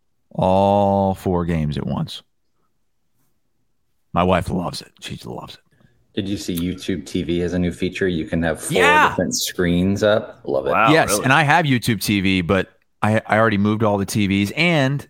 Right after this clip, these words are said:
Speaker 1: it's, you know, I, I want 'em bigger than that. I don't want a quad box on one screen. I want four big screens.
Speaker 2: You need the projector like Williams.
Speaker 3: Yeah.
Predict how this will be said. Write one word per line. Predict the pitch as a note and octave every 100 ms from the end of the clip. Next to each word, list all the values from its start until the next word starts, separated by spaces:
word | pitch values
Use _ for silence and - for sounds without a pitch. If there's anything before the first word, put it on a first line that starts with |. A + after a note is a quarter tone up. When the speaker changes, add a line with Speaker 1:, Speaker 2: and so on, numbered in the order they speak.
| _ _
Speaker 1:
it's, | B2+ - - _
you | C#3
know, | G2+ E2 F#2 _
I, | A2+ -
I | D#3+
want | F3+ F#3
'em | B2 A2 G2+
bigger | D#3 B2+
than | E2+ E2
that. | - - _ _ _ - _ _ _ _ _
I | D#3
don't | D3+
want | G#2+ G2
a | G2+
quad | G2+ F#2 F2+
box | F2 E2 -
on | E2+ E2
one | E2 D2+
screen. | - G2+ G2+ E2
I | G#2+
want | G#2 D#2
four | - - F#2+ F#2 E2+ D#2+ - _ _
big | F2+ D#2 E2 - _ _
screens. | - - - D2+ D2+ D2 - - _ _ _ _ _ _
Speaker 2:
You | G#2+
need | G#2+ F2
the |
projector | D#2 - C3 G3+ E2
like | D2+ -
Williams. | E2+ A2+ B1 A#1 - - _ _ _ _ _ _
Speaker 3:
Yeah. | - D2+ D#2+